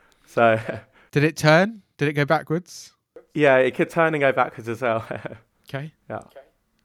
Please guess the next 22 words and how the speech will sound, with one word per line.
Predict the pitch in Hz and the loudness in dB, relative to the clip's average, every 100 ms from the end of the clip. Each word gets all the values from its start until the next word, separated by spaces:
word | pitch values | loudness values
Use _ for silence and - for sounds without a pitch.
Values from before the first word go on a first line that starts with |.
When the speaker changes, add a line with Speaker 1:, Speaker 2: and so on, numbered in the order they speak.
| _ _ _ | _ _ _
Speaker 2:
But | 147 139 - | -14 -14 -14
presumably | 135 139 131 123 | -10 -8 -8 -10
you | 127 123 | -12 -8
came | 139 127 | -8 -8
amiss | 120 120 - - | -8 -10 -10 -14
against, | 120 120 113 - - 120 | -12 -12 -12 -16 -14 -8
uh, | 117 113 - _ _ _ _ | -8 -8 -12 _ _ _ _
things | 143 123 120 | -8 -8 -10
with | 117 | -12
spinning | - 123 117 | -8 -8 -8
wheels | 117 117 117 120 113 | -6 -4 -6 -8 -14
and | - 113 107 110 - _ _ _ | -16 -16 -16 -20 -20 _ _ _
hammers. | - 127 113 113 117 | -10 -10 -8 -10 -6
Speaker 1:
Yeah, | 139 120 113 | 0 0 0
n-, | 120 - - _ _ | -4 -12 -20 _ _
yeah, | 135 120 | 0 0
no | 123 139 | 2 0
chance | 139 127 123 - | -2 -6 -6 -8
against | 113 120 | -10 -8
any | 117 113 | -8 -8
of | 113 | -6
those. | 113 117 - | -6 -8 -14